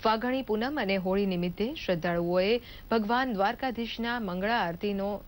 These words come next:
દર્શનનો લાભ લીધો હતો અને ત્યારબાદ પવિત્ર નદી ગોમતીજીમાં શ્રદ્ધાની ડૂબકી લગાવી પુણ્યનું ભાથું બાંધ્યું હતું. આ સાથે સમગ્ર દ્વારકા જય રણછોડના નાદથી ગુંજી ઉઠ્યું હતું.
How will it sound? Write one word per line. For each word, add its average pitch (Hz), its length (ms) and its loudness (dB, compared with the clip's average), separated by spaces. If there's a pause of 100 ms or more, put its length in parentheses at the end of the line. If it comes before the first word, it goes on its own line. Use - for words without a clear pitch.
દર્શનનો 185 460 0
લાભ 180 300 0
લીધો 170 240 -2
હતો 175 280 -6 (300)
અને 180 180 0
ત્યારબાદ 170 580 0 (320)
પવિત્ર 277 420 2
નદી 220 300 0
ગોમતીજીમાં 185 800 -2
શ્રદ્ધાની 233 640 -2
ડૂબકી 196 480 0
લગાવી 165 420 0
પુણ્યનું 202 520 0
ભાથું 180 360 -2
બાંધ્યું 160 360 -2
હતું. 156 240 -8 (420)
આ 175 100 6
સાથે 175 400 -2
સમગ્ર 180 480 0
દ્વારકા 175 640 2 (280)
જય 262 240 2
રણછોડના 214 600 -2
નાદથી 190 580 -2
ગુંજી 196 420 -2
ઉઠ્યું 156 380 -6
હતું. - 420 -14